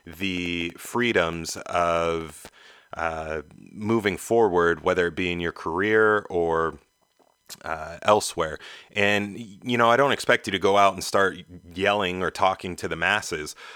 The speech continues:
but even just doing something like, uh, talking to two or three people at a time, practicing in front of the mirror. Um, from there, you know, you can,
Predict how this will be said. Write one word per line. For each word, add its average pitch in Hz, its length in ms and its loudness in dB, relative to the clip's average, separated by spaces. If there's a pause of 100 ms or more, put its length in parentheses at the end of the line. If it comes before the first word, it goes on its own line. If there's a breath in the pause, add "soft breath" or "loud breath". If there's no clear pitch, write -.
(120)
but 92 420 0 (160)
even 120 260 -2
just 113 200 -2
doing 107 300 0
something 101 480 0
like, 92 540 2
uh, 92 400 0
talking 101 440 -2
to 101 300 -4
two 113 220 -2
or 104 80 2
three 113 240 -4
people 87 340 -2
at 80 60 0
a 80 80 -4
time, 73 480 -4
practicing 101 500 0
in 95 80 -6
front 101 240 -2
of 90 60 -4
the 90 80 -4
mirror. 95 340 -2 (400 loud breath)
Um, 82 540 -4
from 87 260 -2
there, 101 320 4
you 90 320 -6
know, 85 160 -2
you 87 340 -6
can, 87 580 -4